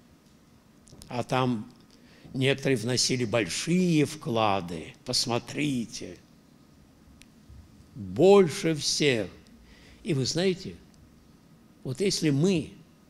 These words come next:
действительно будем стараться, хотя молитва наша рассеянная, опять понуждать себя, опять понуждать себя.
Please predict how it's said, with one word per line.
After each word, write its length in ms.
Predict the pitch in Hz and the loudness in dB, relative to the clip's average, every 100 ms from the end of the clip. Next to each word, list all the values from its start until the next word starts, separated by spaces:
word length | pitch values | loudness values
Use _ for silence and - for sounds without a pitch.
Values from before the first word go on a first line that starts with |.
| - | -10
действительно 760 | 156 147 - 160 196 123 104 82 - - _ - - | -2 0 2 2 0 -4 -10 -14 -20 -20 _ -20 -4
будем 220 | 151 175 | 0 2
стараться, 640 | 151 - 170 202 175 - 95 - | 2 2 4 2 0 -6 -14 -6
хотя 240 | 160 175 | -2 0
молитва 380 | 175 180 202 202 | 0 0 -2 0
наша 260 | 196 185 190 | -2 0 0
рассеянная, 1040 | 214 202 - 247 247 226 196 175 156 113 - - - - - | 0 0 2 4 6 8 6 4 2 0 -8 -20 -20 -18 -2
опять 640 | 175 185 - 226 233 233 | 2 2 0 4 4 4
понуждать 580 | 214 202 185 156 165 156 | 2 4 4 2 2 0
себя, 320 | - 143 147 - | -4 -4 -6 0
опять 580 | 208 208 240 247 240 - | 0 2 6 6 6 2
понуждать 600 | 208 196 170 185 170 - | 4 4 2 2 2 -2
себя. 380 | 170 147 147 | -4 -2 -6